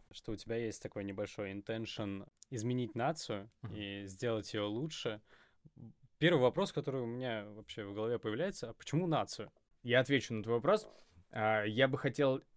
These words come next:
Speaker 2: изменить вообще структурку, так немножко не изменить, а улучшить. То есть менять я на самом деле ничего не собираюсь, у нас так всё классно. А, но улучшение — это то, что идёт со мной всю жизнь.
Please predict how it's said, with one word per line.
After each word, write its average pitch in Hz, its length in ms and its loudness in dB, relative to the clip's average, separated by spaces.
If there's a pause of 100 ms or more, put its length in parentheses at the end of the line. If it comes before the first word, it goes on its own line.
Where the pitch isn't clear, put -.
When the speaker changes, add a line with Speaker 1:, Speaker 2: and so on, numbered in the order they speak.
Speaker 2:
изменить 131 440 4
вообще 107 240 -4
структурку, 156 640 0
так - 220 -4
немножко 113 340 0
не 123 180 4
изменить, 127 420 2
а 120 160 6
улучшить. 147 460 4 (460)
То - 80 -10
есть - 120 -10
менять 143 260 2
я 127 100 2
на 123 80 0
самом 117 200 0
деле 120 140 2
ничего 113 320 0
не 110 60 0
собираюсь, 143 560 2
у 107 40 -6
нас 117 180 -2
так - 180 -4
всё - 120 -12
классно. 147 440 0 (500)
А, 101 280 -4
но 135 320 6
улучшение — 131 680 2
это 139 220 0
то, 151 240 2
что 110 420 0
идёт 107 200 0
со - 120 -8
мной 98 440 -4
всю 107 220 -6
жизнь. 90 260 -12